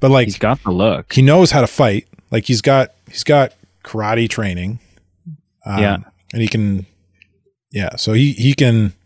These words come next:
Speaker 1: he's already got that kind of training that, uh, uh,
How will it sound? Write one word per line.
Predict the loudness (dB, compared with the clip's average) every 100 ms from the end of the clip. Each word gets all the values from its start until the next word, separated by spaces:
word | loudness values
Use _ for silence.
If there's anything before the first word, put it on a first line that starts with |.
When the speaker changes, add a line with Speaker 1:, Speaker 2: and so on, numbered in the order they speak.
| _ -20 _ _ _ _ -4
Speaker 1:
he's | 2
already | 4 4 4
got | 2 2
that | -2
kind | 0 -2
of | -2
training | -2 0 2 2 0 -2
that, | -4 -4 -4 -12
uh, | -6 -6 -6 -10 -14 _ _ _ _ -12
uh, | -8 -6 -6 -6